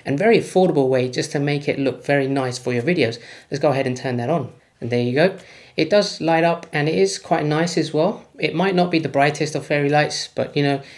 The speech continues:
this is roughly around five to ten pounds. It's very easy to buy on Amazon or wherever you want,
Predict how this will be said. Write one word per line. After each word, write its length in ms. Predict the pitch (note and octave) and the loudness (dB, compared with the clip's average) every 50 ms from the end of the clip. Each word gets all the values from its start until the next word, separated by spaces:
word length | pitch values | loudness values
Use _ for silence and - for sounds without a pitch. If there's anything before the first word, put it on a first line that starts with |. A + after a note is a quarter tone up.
| - - - - | -20 -20 -14 -6
this 140 | - D#3 - | -4 -2 0
is 140 | E3 D3+ D3+ | 0 2 2
roughly 240 | D3+ C#3+ D3 D#3 | 2 0 2 0
around 340 | D3 C#3 C#3 C3+ C3+ B2+ B2+ | 2 2 2 0 0 -2 -4
five 360 | - - D3 C#3 C#3 C3 C3+ | -4 -2 0 0 0 0 -2
to 100 | - - | -6 -12
ten 300 | B2+ - - C#3+ C3+ B2+ | -10 -4 -2 -2 -2 -2
pounds. 480 | C3 - - C3+ C3 C3 C3 B2+ B2+ - | -4 -4 -2 -2 0 0 -2 -2 -4 -6
It's 220 | - - - - | -10 -12 -14 -10
very 340 | - - D#3 D3 C#3+ C#3+ C#3+ - | -4 0 2 2 2 2 0 -2
easy 260 | C#3+ C3+ C3 C3 C3+ | -4 -4 -2 -4 -6
to 120 | C3 - B2+ | -6 -6 -6
buy 320 | - - B2+ C3 C3+ B2+ | -2 0 0 0 0 -2
on 140 | A#2+ A#2+ - | -2 -4 -2
Amazon 420 | C3 C#3 C#3 C3+ C3 C#3 C#3 C#3 | -2 0 0 0 0 -2 -2 -2
or 180 | C3+ B2+ B2+ B2 | -2 -2 -2 0
wherever 360 | B2 C3 C3+ D3+ D#3+ C#3+ C3 | 0 2 2 2 0 -2 -4
you 180 | C3 B2+ B2+ B2+ | -6 -4 -4 -2
want, 320 | B2+ C3+ C#3 C#3 C3+ | 0 0 0 -2 -4